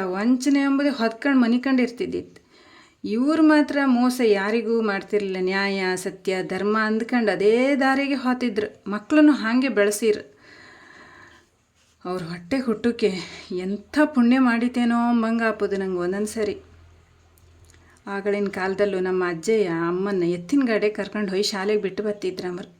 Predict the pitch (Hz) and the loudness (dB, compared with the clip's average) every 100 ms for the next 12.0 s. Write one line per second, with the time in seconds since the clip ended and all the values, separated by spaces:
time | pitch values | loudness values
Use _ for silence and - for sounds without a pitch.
0 | _ _ _ - - - - 196 190 233 | _ _ _ -20 -20 -20 -8 -4 0 0
1 | 247 302 285 254 254 269 262 269 262 214 | 4 4 4 0 0 0 0 0 0 2
2 | 208 226 - - _ _ _ _ _ _ | 0 0 -2 -10 _ _ _ _ _ _
3 | _ _ _ 190 208 202 196 190 185 180 | _ _ _ 0 2 2 0 -6 -4 -4
4 | - - - 247 226 220 254 277 226 202 | -6 -6 -2 2 4 4 4 0 2 2
5 | 190 208 226 226 214 202 196 214 208 233 | 4 4 4 2 2 0 -2 0 0 0
6 | 269 247 220 226 202 170 202 226 254 208 | -2 -2 -2 -2 -2 -4 0 2 2 2
7 | 208 262 269 262 262 226 190 190 190 180 | 0 -2 0 0 2 2 0 -2 -2 -4
8 | 175 185 185 165 - - _ _ _ _ | -4 -4 -6 -8 -14 -20 _ _ _ _
9 | _ _ - 247 247 240 - 330 277 226 | _ _ -2 2 4 2 0 2 2 2
10 | 320 349 294 247 262 240 269 302 269 220 | 0 2 2 2 2 2 6 6 4 2
11 | 208 208 208 214 214 208 170 160 165 | -2 -2 -2 0 -2 -2 -6 -6 -8